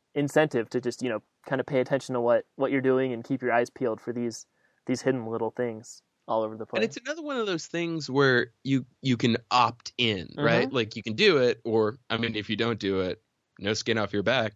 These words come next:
Speaker 2: just
Speaker 1: Right.
Speaker 2: you don't do it.
Speaker 1: And, you know, maybe it's not even something, it's not like there's, uh, experiences that you can't get, like, they're exclusive to people who have one hundred of this one currency, but maybe it
Speaker 2: Hmm.
Speaker 1: replaces, um, like, it counts as a token in the arcade or something like that. Like, it gives you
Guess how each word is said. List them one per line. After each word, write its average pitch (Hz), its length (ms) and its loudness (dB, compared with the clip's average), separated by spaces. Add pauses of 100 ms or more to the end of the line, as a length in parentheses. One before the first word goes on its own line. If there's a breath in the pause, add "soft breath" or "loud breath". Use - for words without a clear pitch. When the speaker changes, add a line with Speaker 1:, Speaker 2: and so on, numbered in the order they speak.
Speaker 2:
just 147 40 4
Speaker 1:
Right. 131 240 4
Speaker 2:
you 101 120 -10
don't 98 220 -8
do 139 240 2
it. 107 180 -2
Speaker 1:
And, 180 180 6
you 180 80 -2
know, 220 120 4
maybe 208 260 4
it's 185 200 -2
not 160 200 2
even 160 340 0
something, 143 400 -4 (340)
it's 143 140 -8
not 180 60 -2
like 170 120 -2
there's, 147 300 0 (120)
uh, 117 260 -4
experiences 160 540 -2
that 131 120 6
you 120 140 -6
can't 147 280 -4
get, 139 220 4 (240)
like, 139 140 0
they're 143 100 4
exclusive 156 540 4
to 147 100 -4
people 139 260 4
who 139 60 4
have 127 160 6
one 127 140 2
hundred 131 480 0
of 123 240 -2
this 127 160 -4
one 123 160 -4
currency, 151 480 -2 (340 soft breath)
but 151 140 6
maybe 185 240 4
it 143 60 6
Speaker 2:
Hmm. 147 40 4
Speaker 1:
replaces, 143 760 2 (160)
um, 120 180 0
like, 139 140 0
it 139 100 -6
counts 156 280 2
as 143 140 4
a 127 60 2
token 143 380 2
in 123 80 0
the 120 80 -4
arcade 117 360 -2
or 110 60 -8
something 110 260 -12
like 104 160 -14
that. 104 140 -6
Like, 117 240 0 (380 soft breath)
it 147 160 4
gives 151 280 6
you 139 380 4